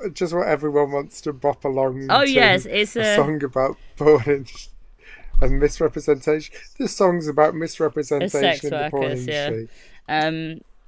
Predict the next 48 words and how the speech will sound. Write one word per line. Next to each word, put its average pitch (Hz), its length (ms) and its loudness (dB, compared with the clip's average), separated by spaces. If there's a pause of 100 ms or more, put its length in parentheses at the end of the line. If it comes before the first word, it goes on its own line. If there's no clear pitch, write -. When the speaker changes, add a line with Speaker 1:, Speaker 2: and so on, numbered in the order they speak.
(540)
Speaker 1:
Could 160 180 -4
you 170 80 -2
not 175 200 -2
just 151 160 -6
write 156 180 0
a 131 40 -6
song 147 280 -2
about 120 260 -4
being 135 220 -4
in 120 120 -10
the 107 80 -14
club? 113 400 -6 (240)
Speaker 2:
<laughs> 165 80 -12 (1040)
What? 160 280 -6 (360)
And 175 140 -4
my 170 80 2
apple 185 260 -4
bottom 175 220 -4
jeans 180 300 -4
and 160 80 -10
my 156 60 -6
boots 160 280 -8
with 156 80 -14
the 160 60 -10
fur. 156 400 -6 (2750)
I 180 80 0
always 262 220 0
find 294 180 0
Speaker 1:
Oh, 277 40 2
Speaker 2:
that 202 120 2
Speaker 1:
what - 80 -6
songs 196 140 -6
have 196 80 -4
Speaker 2:
confusing. 139 420 -4
Speaker 1:
got - 200 -16
that? - 60 -14
Speaker 2:
Have 196 100 -6
we 262 100 -4
talked 302 240 -4
Speaker 1:
Apple 254 60 2
Speaker 2:
about 156 80 2
this 143 120 -6
Speaker 1:
bottom 135 200 -6
Speaker 2:
song 127 60 -10
before? 127 220 -14
Speaker 1:
jeans 127 480 -12
and 120 180 -12
my 113 60 -14